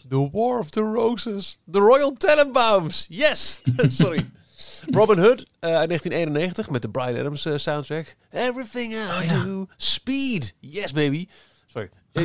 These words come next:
Speaker 1: ja, nou ja, het, eh, ja, ik word hier heel blij <laughs> van. Van al
Speaker 2: Ja.
Speaker 1: deze films.
Speaker 2: Het is
Speaker 1: Revenge
Speaker 2: een
Speaker 1: of the
Speaker 2: greep, eh,
Speaker 1: Nerds.
Speaker 2: gewoon, eh, een bak nostalgie wat er ineens, eh, bij komt, hè?
Speaker 1: Ja, echt. Echt te gek. En There's Something About Mary. Oh, heerlijk.
Speaker 2: <laughs>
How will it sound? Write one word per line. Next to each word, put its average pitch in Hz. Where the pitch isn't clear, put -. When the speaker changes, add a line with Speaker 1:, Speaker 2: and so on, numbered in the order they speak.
Speaker 1:
ja, 165
nou 135
ja, 123
het, 143
eh, 143
ja, 120
ik 156
word 170
hier 175
heel 190
blij 247
<laughs> -
van. -
Van 123
al 247
Speaker 2:
Ja. 196
Speaker 1:
deze 262
films. -
Speaker 2:
Het -
is -
Speaker 1:
Revenge 170
Speaker 2:
een 143
Speaker 1:
of 170
the 156
Speaker 2:
greep, 180
eh, 143
Speaker 1:
Nerds. 131
Speaker 2:
gewoon, 147
eh, 147
een -
bak 156
nostalgie 135
wat 170
er 139
ineens, 123
eh, 127
bij 123
komt, 120
hè? 156
Speaker 1:
Ja, 117
echt. -
Echt 180
te -
gek. 120
En 135
There's 127
Something 127
About 110
Mary. 98
Oh, 98
heerlijk. 92
Speaker 2:
<laughs> 123